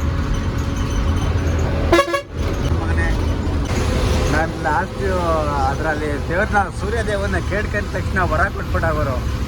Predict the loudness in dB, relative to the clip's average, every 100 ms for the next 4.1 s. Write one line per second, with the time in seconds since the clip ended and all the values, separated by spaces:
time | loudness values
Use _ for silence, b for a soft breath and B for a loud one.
0 | 0 0 0 0 2 2 2 0 -2 -2
1 | -2 -2 -2 0 0 -2 -2 -4 -4 -2
2 | -2 0 0 2 2 2 0 0 2 0
3 | 0 0 0 0 0 -2 -2 -2 0 0